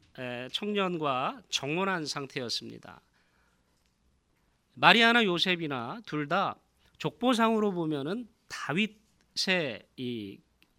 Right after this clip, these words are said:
후예들이었습니다. 다윗 왕의 후손들이었어요. 자, 그러면서 이제 이때 이 천사는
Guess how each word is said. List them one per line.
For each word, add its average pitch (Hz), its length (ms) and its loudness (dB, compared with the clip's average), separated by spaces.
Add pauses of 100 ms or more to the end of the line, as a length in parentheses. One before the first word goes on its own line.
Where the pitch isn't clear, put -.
후예들이었습니다. 127 1160 -2 (160)
다윗 156 300 -4
왕의 143 640 -4
후손들이었어요. 139 1000 -4 (1500)
자, 170 160 6
그러면서 226 720 6 (760)
이제 202 160 0
이때 254 420 4
이 240 120 4
천사는 233 1080 2